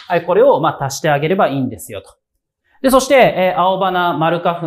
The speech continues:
粉は、はい、ここの三箇所ですと。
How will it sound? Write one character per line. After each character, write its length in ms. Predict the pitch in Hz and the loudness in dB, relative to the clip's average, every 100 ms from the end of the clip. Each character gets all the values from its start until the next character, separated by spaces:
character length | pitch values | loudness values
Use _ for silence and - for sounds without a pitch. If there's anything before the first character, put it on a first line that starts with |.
| 156 | -4
粉 60 | 185 | 0
は、 400 | 233 180 - - | 4 2 0 -10
は 240 | - 180 | -8 -4
い、 100 | 151 | -4
こ 140 | 160 143 | -4 -6
こ 180 | 160 156 | -4 -2
の 340 | 220 240 233 | -2 -2 -2
三 540 | - 180 156 151 143 - | -4 -2 0 -2 -6 -2
箇 160 | 143 143 | -2 -2
所 200 | 135 113 | -4 -4
で 120 | 104 | -8
す 180 | 139 | -12
と。 100 | 127 | -10